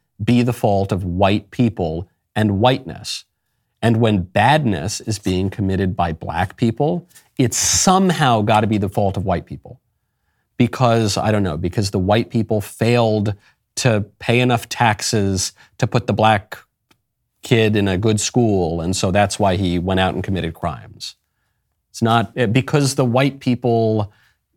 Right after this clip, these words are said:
undermined the black culture in such a way that the black kid grew up in a broken home. When a Latino goes out and commits a crime, it has to be the purpo-, the fault of a white person,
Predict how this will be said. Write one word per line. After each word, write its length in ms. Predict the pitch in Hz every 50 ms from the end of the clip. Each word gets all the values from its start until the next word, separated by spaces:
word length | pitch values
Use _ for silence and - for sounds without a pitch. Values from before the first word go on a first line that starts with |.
| _ _ -
undermined 960 | 135 139 139 135 127 127 123 120 120 120 117 117 113 113 113 110 107 - - _
the 120 | - 107
black 520 | 98 90 - - - 95 104 117 117 - -
culture 420 | - 123 117 113 - - 123 107
in 80 | 104 104
such 220 | 101 - 110 -
a 60 | -
way 240 | 101 101 101 95 95
that 180 | 92 95 87 -
the 100 | - 90
black 280 | 87 95 98 92 87
kid 160 | - - 92 90
grew 160 | - 98 92
up 80 | 90
in 60 | - 87
a 40 |
broken 340 | 78 - 92 87 85 - 82
home. 300 | 90 87 73 - - 69 - _ _ _ _ _ _ _ _ _ _ _ _ _ _ _ _ _ _ _ _ _ _ _ _ _
When 220 | - 107 123 123
a 60 | 123 123
Latino 460 | 127 127 123 - - 165 156 135 110
goes 200 | 92 110 110 107
out 120 | 131 113
and 80 | - -
commits 200 | - 117 113 -
a 60 | -
crime, 160 | - 135 120
it 80 | 107 95
has 480 | - - - 170 170 180 175 - - -
to 80 | 180
be 100 | 156 160
the 140 | 151 143 131
purpo-, 500 | - - - 143 135 - 143 131 - -
the 100 | 135 127
fault 380 | - - 143 135 127 123 120 - - -
of 200 | 117 113 110 120
a 40 |
white 280 | 104 98 135 165 156 -
person, 340 | - 92 76 - - -